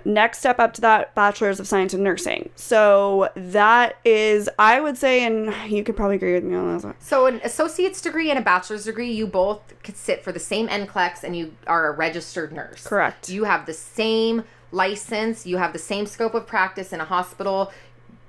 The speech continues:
Speaker 2: An A D N is not, or a B S N versus A D N, there is no difference about what you can do. You, one is not better than the other. You are
Speaker 1: Correct.
Speaker 2: a nurse.
Speaker 1: Correct.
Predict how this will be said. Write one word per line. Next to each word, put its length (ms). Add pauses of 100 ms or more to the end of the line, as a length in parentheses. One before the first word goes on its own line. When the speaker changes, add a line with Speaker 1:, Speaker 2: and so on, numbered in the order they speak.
Speaker 2:
An 140
A 180
D 140
N 180
is 340
not, 360 (420)
or 140
a 80
B 140
S 180
N 260
versus 320
A 140
D 100
N, 220
there 140
is 140
no 140
difference 400
about 240
what 160
you 80
can 200
do. 380 (240)
You, 360 (140)
one 300
is 140
not 200
better 200
than 160
the 140
other. 240
You 260
are 320
Speaker 1:
Correct. 140
Speaker 2:
a 100
nurse. 540
Speaker 1:
Correct. 580